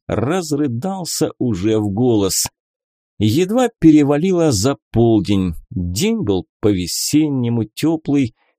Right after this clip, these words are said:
Возможно, Грест не успеет простыть, добираясь до трактира с мокрыми портками. «Выбрались», сказал Велион немного успокоившемуся воришке. «Мы едва не погибли»,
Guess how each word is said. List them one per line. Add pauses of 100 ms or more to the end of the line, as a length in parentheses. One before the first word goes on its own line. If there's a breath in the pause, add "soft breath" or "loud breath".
Возможно,
Грест
не
успеет
простыть,
добираясь
до
трактира
с
мокрыми
портками. (880)
«Выбрались», (240)
сказал
Велион
немного
успокоившемуся
воришке. (560)
«Мы
едва
не
погибли»,